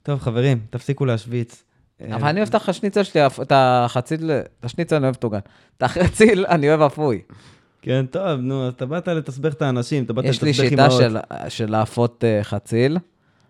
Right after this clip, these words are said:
Speaker 2: שהוא מגיע למרקם הכי נכון בטבע, מדוד, בדוק, הרבה שנים של חקר.
Speaker 1: אוקיי, אז, אה, אני לא חושב שאתם יכולים לסיים את הפרק בלי השיטה הזאת.
Speaker 2: מה, אנחנו מסיימים את הפרק?
Speaker 1: <laughs>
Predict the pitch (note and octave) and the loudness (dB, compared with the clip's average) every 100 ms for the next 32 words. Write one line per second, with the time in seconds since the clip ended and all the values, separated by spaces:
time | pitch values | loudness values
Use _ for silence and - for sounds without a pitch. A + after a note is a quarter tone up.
0 | _ - - A2+ A2+ A2+ A#2+ A#2 G#2+ B2+ | _ -14 -4 -2 0 2 2 2 -2 -2
1 | B2 A2 A#2+ A#2 A2 A#2+ A#2+ G#2+ - A#2+ | -2 -2 -4 -4 -4 -4 -4 -6 -4 -4
2 | A#2 C#3 D#3 _ _ _ - G#2+ G#2 C3+ | 2 2 0 _ _ _ -4 -4 2 2
3 | B2+ A2+ A2 B2 C#3 F2 - _ _ _ | 2 -2 0 2 4 2 -4 _ _ _
4 | _ _ _ _ _ - A2 A#2+ A#2+ C#3 | _ _ _ _ _ -12 -2 0 2 2
5 | C#3 C3 A#2 A2+ G2+ G#2 G2 F#2+ G2+ B2 | 2 0 -2 -4 -8 -8 -10 -14 -8 -8
6 | A#2+ A2 A2 G#2 A2 G#2+ A2 A2 A2 A#2 | -6 -4 -4 -6 -6 -4 -2 -4 -4 -2
7 | B2 A#2+ B2 A#2+ A2+ G#2 G#2 A#2 A2+ G#2+ | -2 -2 -4 -2 -4 -2 -4 -2 -2 -2
8 | A2 G#2 G2+ A2 A2 G#2 G#2+ F#2+ G#2+ G2 | -6 -6 -6 -4 -4 -4 -4 -4 -8 -8
9 | G2+ - _ _ _ _ _ _ _ _ | -10 -16 _ _ _ _ _ _ _ _
10 | _ _ _ - - A#2 A2 A2 A2 G#2+ | _ _ _ -20 -12 -12 -6 -6 -4 -4
11 | G#2+ C3 F3 - _ _ _ _ _ _ | -4 -4 -6 -14 _ _ _ _ _ _
12 | _ | _